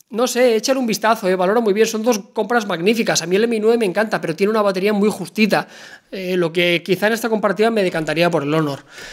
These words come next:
Vamos con Mario Berasategui Bazán, topes de gama, ¿qué me recomiendan regalar a mi madre? Sesenta años, lo usaría para tomar fotos a sus nietos. Estoy entre un Xiaomi, como mi madre,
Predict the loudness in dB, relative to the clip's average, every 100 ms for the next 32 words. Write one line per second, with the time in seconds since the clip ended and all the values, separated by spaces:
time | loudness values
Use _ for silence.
0 | -20 -14 -4 0 0 0 -2 0 0 0
1 | 2 2 0 0 -2 -2 -2 0 0 0
2 | 0 0 0 -2 -2 0 0 0 0 0
3 | 0 -2 0 0 0 2 2 2 0 0
4 | 0 0 -2 -2 0 2 0 -2 -2 -2
5 | -2 -2 0 0 -2 -2 -2 -2 -2 0
6 | 0 2 4 2 2 -4 -6 -10 -14 -12
7 | -10 -2 0 0 0 0 0 -2 -4 -2
8 | -2 -4